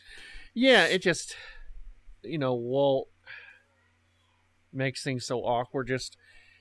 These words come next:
all the lies that pile up on each other, and, and his insecurities about things, like him, like, his reaction to, to Walt Junior's, uh, website. You know,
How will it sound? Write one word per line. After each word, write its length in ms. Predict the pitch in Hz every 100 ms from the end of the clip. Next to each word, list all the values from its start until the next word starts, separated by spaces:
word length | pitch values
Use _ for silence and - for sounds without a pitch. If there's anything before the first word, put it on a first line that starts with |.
| _
all 220 | - 151
the 80 | 143
lies 540 | 135 139 160 143 120 127
that 180 | 120
pile 340 | - 135 131 131
up 160 | 131
on 160 | 123 113
each 180 | 113 -
other, 340 | 117 110 110
and, 240 | 113 117 117
and 260 | 131 135
his 300 | 135 139 135
insecurities 920 | 156 151 147 - 156 147 139 131 127 117
about 360 | 113 117 117
things, 480 | - 123 113 113 110
like 200 | 120 117 - - - - -
him, 320 | 160 151 143
like, 280 | 147 135 -
his 180 | 131
reaction 480 | 123 123 127 - 135
to, 400 | 131 123 117 113 -
to 380 | 131 117 107 104
Walt 320 | 120 131 -
Junior's, 640 | 127 127 123 120 117 113 113
uh, 240 | 110 104 104 110
website. 600 | 123 123 - 127 107 104 - _ _
You 160 | - 131
know, 320 | 120 113 113